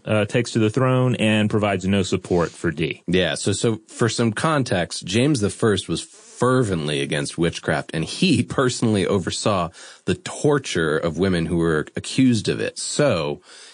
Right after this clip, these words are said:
Speaker 2: he's not gonna be particularly fond of John Dee and his angel scrying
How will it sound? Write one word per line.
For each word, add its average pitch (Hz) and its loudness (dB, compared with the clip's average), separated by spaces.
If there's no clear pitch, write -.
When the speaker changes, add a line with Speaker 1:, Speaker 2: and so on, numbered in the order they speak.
Speaker 2:
he's 156 4
not 139 2
gonna 104 0
be 90 2
particularly 87 0
fond 82 -2
of 76 -6
John 82 0
Dee 80 0
and 78 -2
his 73 -2
angel 80 0
scrying 76 -4